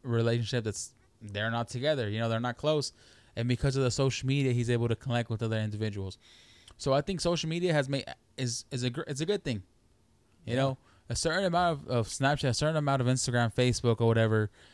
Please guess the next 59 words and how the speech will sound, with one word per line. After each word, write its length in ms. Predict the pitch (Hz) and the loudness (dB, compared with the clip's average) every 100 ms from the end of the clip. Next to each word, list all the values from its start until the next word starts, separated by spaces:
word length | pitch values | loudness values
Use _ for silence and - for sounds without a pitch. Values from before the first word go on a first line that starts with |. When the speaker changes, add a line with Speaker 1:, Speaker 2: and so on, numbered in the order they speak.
| _ | _
Speaker 1:
it's, 240 | - 127 - | -4 -4 -2
it's 160 | 131 127 | -2 0
a 60 | |
great 300 | 120 147 147 | 2 2 0
thing. 240 | - 107 101 | -4 -4 -4
You 100 | 113 | -2
know, 140 | 117 120 | 2 4
it 80 | |
allows 260 | 120 123 131 | 6 6 4
us 280 | 131 - - | 0 -4 -6
to 100 | - | -2
be 120 | 123 | 0
in 80 | 123 | 2
constant 300 | 131 123 - | 0 0 0
communication 640 | 123 120 - 127 - 123 | 2 2 2 0 2 2
with 140 | 113 123 | 2 2
other 120 | 113 | 2
people, 340 | 120 117 117 110 | 4 2 2 0
to 160 | - | 2
reach 220 | 117 123 | 2 2
out 140 | 131 123 | 2 2
to 80 | 120 | 2
those 180 | 117 | 2
we 80 | 113 | 2
weren't 180 | 113 110 | 0 2
able 160 | 107 107 | 0 -2
to 100 | 113 | -4
reach 180 | 110 123 | -4 -2
out, 220 | 127 - - - - - _ _ _ _ _ _ - | -2 -4 -12 -20 -20 -20 _ _ _ _ _ _ 0
um, 240 | 120 113 | 2 2
before, 540 | 110 110 143 147 113 101 | 0 0 2 2 2 0
you 100 | 110 | -2
know? 200 | 113 147 - _ _ _ _ _ _ - 113 | 0 -2 -6 _ _ _ _ _ _ -10 0
Before 340 | 110 98 170 | 0 4 4
you 120 | 175 | 4
just 140 | 131 - | 4 2
send 140 | 120 | 4
letters, 340 | 113 131 117 107 | 4 4 4 4
"Oh, 220 | 160 127 | 4 4
I 100 | 117 | 6
have 100 | 131 | 4
a 80 | 104 | 2
pen 180 | - 143 | 0 0
pal 280 | 117 104 107 | 2 4 2
over 140 | 107 | 2
here. 220 | 127 117 | 0 0
Oh, 180 | 104 139 | 0 2
my 100 | 110 | 2
buddy's 280 | 104 113 113 | 2 2 2
over 100 | 107 | 0
here. 80 | 123 | 0
I'm 60 | |
gonna 80 | 104 | 0
write 60 | 104 | 0
him 100 | 107 | 0
a 40 | 98 | 0
letter." 340 | 117 104 98 - - _ _ | -2 -2 -4 -8 -20 _ _
Eh, 220 | 135 196 | -2 0
but 160 | 127 117 | 0 -2